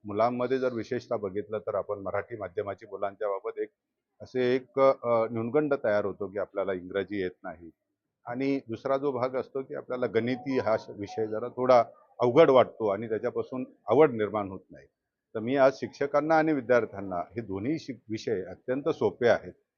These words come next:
त्यांचा जर मुलांचा जर चांगला आपण अभ्यास करून घेतला, त्यांच्या संकल्पना चांगल्या विकसित करून घेतल्या तर ते निश्चितपणे ह्या विषयामध्ये सुद्धा विशेष, अ, अ, प्रावीण्य मिळवतील आणि त्यांच्या आयुष्यामध्ये सुद्धा त्यांना यशस्वी होण्यासाठी याची निश्चितपणे मदत होणार आहे.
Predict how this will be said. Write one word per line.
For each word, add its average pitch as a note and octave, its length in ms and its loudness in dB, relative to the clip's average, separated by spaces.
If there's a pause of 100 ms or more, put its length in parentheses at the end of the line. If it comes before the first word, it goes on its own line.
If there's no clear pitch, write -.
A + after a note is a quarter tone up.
(320)
त्यांचा G#2 320 0
जर D#3 140 6
मुलांचा C3 400 2
जर A#2+ 140 0
चांगला G#2 320 -2
आपण G2+ 220 -4
अभ्यास F#2+ 380 -4
करून G2 180 -8
घेतला, F#2 280 -6
त्यांच्या F#2 280 -10
संकल्पना A2+ 560 -4
चांगल्या G#2 400 0 (380)
विकसित C3 320 -2 (100)
करून A2 220 0
घेतल्या G2+ 300 -4
तर A#2 200 -8
ते A#2+ 280 -4
निश्चितपणे A#2+ 840 -6
ह्या A2 120 0
विषयामध्ये G#2+ 580 -4
सुद्धा A2+ 340 2 (400)
विशेष, B2 320 0 (540)
अ, A#2 40 0
अ, G2+ 300 2
प्रावीण्य A2+ 460 0
मिळवतील G#2+ 440 0 (580)
आणि D#3 360 2
त्यांच्या A#2+ 460 0
आयुष्यामध्ये A#2 520 0
सुद्धा A#2 220 -6
त्यांना A2+ 260 -2
यशस्वी G#2+ 380 -4
होण्यासाठी G2+ 460 -4
याची G#2 180 -4
निश्चितपणे G#2 500 -6
मदत F#2+ 240 -4 (100)
होणार D2+ 260 -16
आहे. - 80 -16